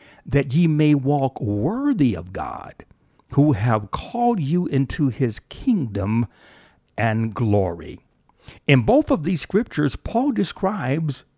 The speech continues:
what it looks like to walk worthy. There are times where we may not feel like we deserve what the Lord has given us, salvation through Christ. But in our lowliness,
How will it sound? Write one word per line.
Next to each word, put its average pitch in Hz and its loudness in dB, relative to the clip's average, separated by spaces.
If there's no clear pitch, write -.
what 135 0
it 262 0
looks 254 -2
like 104 -4
to 190 -2
walk 107 0
worthy. 226 -4
There 220 2
are 247 -2
times - -8
where 156 2
we 156 4
may 220 2
not 254 -2
feel 254 2
like 113 -2
we 131 0
deserve 127 -4
what 110 -2
the 110 -2
Lord 92 -2
has 92 -10
given 80 -8
us, - -18
salvation 311 -6
through - -8
Christ. - -8
But 220 2
in 180 4
our 123 2
lowliness, 139 0